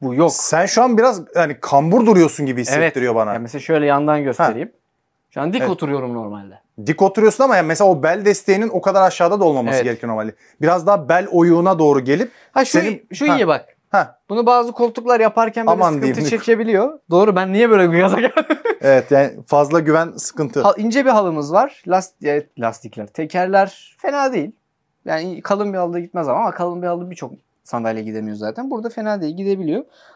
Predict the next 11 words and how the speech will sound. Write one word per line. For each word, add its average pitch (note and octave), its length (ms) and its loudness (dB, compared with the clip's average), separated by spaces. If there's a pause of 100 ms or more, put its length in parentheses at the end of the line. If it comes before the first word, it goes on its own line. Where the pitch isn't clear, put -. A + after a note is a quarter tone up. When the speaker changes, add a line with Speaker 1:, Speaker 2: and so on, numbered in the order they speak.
Speaker 1:
Ama B3+ 160 0
zaten G#3+ 400 -2
oraya G#3 320 4
gelene A3+ 320 -2
kadar C#3+ 220 -4
sorun, E3+ 520 -8
çok F3 200 -10
farklı - 340 -10
sorunlar A2+ 420 -8
var. C4 220 -8 (720)
Ee, C3+ 560 4